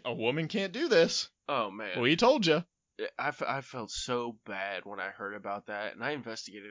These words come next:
Speaker 2: it a little thir-, a little further because I was, I was just like, "You know, there's no, there's no way." And it was true. It was, it was really, really true. She was there by herself. Um,
Speaker 1: Well, see, that, that's the problem. It's not that it's her. Like, there shouldn't be one guard guarding the fucking White House.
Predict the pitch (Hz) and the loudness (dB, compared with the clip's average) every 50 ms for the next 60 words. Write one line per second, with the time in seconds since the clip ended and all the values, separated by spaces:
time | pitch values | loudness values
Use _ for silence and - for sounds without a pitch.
0 | 98 101 92 87 80 95 98 90 - - 104 95 101 104 - _ - 98 92 85 | -14 -12 -12 -12 -12 -12 -14 -14 -14 -10 -8 -8 -8 -8 -10 _ -14 -10 -8 -6
1 | 95 113 117 107 98 - - 139 160 151 101 87 85 - 98 - 107 92 98 92 | -6 -6 -8 -10 -10 -10 -6 -6 -4 -4 -6 -8 -12 -16 -16 -18 -18 -14 -10 -10
2 | 85 92 101 - - - _ - - 104 107 - - - 151 - - 240 240 240 | -8 -8 -8 -8 -10 -14 _ -10 -10 -10 -8 -10 -12 -12 -14 -14 -14 -14 -12 -10
3 | 247 240 226 226 220 226 220 - 233 226 208 190 175 _ - - _ _ _ _ | -8 -8 -8 -8 -8 -10 -12 -10 -10 -10 -10 -10 -14 _ -20 -20 _ _ _ _
4 | _ - 247 190 156 170 185 139 113 104 101 95 73 60 - - _ _ _ _ | _ -10 -10 -8 -4 -2 -2 -2 -2 -2 -4 -6 -6 -6 -8 -10 _ _ _ _
5 | _ _ _ _ - 170 175 175 165 160 151 156 151 - - - - - 156 175 | _ _ _ _ -10 -8 -6 -6 -6 -8 -6 -8 -8 -8 -8 -8 -8 -6 -4 -4
6 | 214 277 294 233 139 - _ - - - 147 151 151 147 127 113 - - - 131 | -4 -4 -4 -6 -6 -8 _ -16 -10 -10 -10 -8 -8 -10 -10 -10 -12 -12 -12 -10
7 | 127 120 107 101 110 131 147 151 156 156 147 139 113 113 120 113 - - 165 160 | -10 -10 -10 -10 -8 -8 -8 -8 -8 -10 -8 -8 -8 -8 -8 -10 -10 -10 -8 -8
8 | 131 104 - - 123 113 95 104 123 127 123 104 95 - 104 98 104 117 131 123 | -8 -8 -8 -8 -8 -8 -8 -6 -6 -6 -6 -6 -10 -6 -4 -2 0 0 -2 -4
9 | - - - - 117 98 87 78 73 82 - - - - _ _ _ _ _ _ | -4 -6 -6 -6 -6 -6 -6 -6 -8 -10 -12 -16 -20 -20 _ _ _ _ _ _
10 | _ _ _ - - 113 110 101 92 87 73 65 185 175 - 320 294 247 330 427 | _ _ _ -14 -8 -6 -6 -6 -4 -6 -6 -4 -4 -2 0 0 4 4 4 4
11 | - - 156 226 392 370 - - 240 214 - - 202 208 135 120 127 156 - - | 4 2 0 0 0 0 -2 -6 -8 -6 0 2 2 2 2 2 -2 -4 -4 0
12 | 320 311 214 143 123 117 104 - - - - - 247 240 220 202 104 - 135 147 | 0 0 0 0 -2 -2 -2 -6 -8 -8 0 4 4 4 4 2 -4 -2 2 2
13 | 143 139 - - 208 196 - - - 233 233 214 180 143 117 117 151 160 143 123 | 2 2 2 0 0 0 0 0 -2 -2 -4 -4 -4 -2 2 2 2 2 4 4
14 | 147 170 170 131 113 - 123 123 139 143 131 123 120 - - 160 - 131 117 139 | 4 4 4 2 0 2 2 2 2 2 -2 -4 -2 -2 -2 -2 -2 -2 -2 0
15 | - 240 156 - - - - - - | 0 0 -2 -4 -8 -12 -16 -20 -20